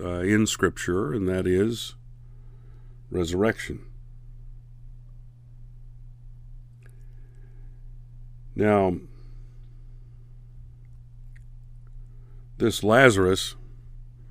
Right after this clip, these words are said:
was an important person in the community. He apparently was a righteous man.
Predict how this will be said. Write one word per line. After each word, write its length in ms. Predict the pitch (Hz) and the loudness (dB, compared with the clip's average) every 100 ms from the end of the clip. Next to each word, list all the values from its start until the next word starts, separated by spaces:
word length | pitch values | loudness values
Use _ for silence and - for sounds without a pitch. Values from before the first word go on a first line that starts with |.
| - - - - - - | -16 -16 -16 -16 -16 0
was 260 | 101 98 98 | 6 6 8
an 100 | 98 | 6
important 640 | 90 - 127 123 123 - | 4 6 6 6 2 4
person 640 | 139 135 - 85 85 104 117 - - - - - - - - - - - - - - - | 6 6 6 2 0 -4 -10 -14 -14 -14 -14 -14 -16 -16 -14 -14 -14 -14 -16 -16 -12 4
in 180 | 107 101 | 6 8
the 80 | |
community. 680 | 90 113 135 147 82 71 - - - - - - - - - - - - - | 6 8 8 8 6 0 -6 -12 -16 -18 -16 -16 -14 -14 -16 -16 -16 -16 -4
He 140 | 98 | 0
apparently 500 | 90 - 123 90 92 | 2 12 12 12 10
was 200 | 107 90 | 6 6
a 60 | 101 | 6
righteous 440 | 95 90 - 107 | 6 4 2 2
man. 420 | 120 135 87 82 | 4 4 2 -2